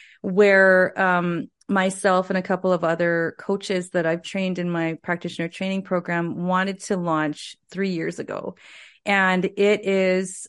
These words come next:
about this whole concept, and it's not a concept, this movement toward returning to conscious parenting, conscious birth, conscious living, basically, but starting right from the beginnings of our,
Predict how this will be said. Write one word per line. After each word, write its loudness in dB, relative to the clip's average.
about 2
this 0
whole -2
concept, -4
and -4
it's -8
not -2
a -4
concept, -6
this -4
movement 2
toward -2
returning -4
to -4
conscious -6
parenting, -2
conscious -4
birth, -2
conscious -2
living, 0
basically, -2
but -2
starting -4
right 2
from -2
the -2
beginnings -4
of -4
our, -2